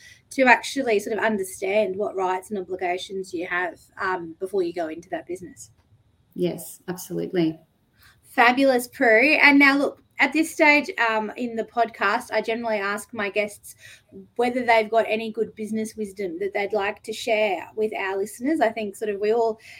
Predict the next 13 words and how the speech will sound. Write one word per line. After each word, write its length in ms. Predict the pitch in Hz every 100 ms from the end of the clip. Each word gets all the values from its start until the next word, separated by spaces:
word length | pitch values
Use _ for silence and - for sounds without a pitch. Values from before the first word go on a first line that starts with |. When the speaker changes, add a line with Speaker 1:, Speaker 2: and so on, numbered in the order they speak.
| -
Speaker 1:
have 120 | 226
been 160 | 240 240
around 380 | 208 208 220 226
in 100 | 214
businesses 500 | 220 214 220 202 -
for 120 | 214
so 240 | 220 214
long. 300 | 196 226 214
It's 140 | 196 220
always 280 | 214 202 208
nice 280 | 190 208 -
to 100 | 226
share, 500 | - 214 208 196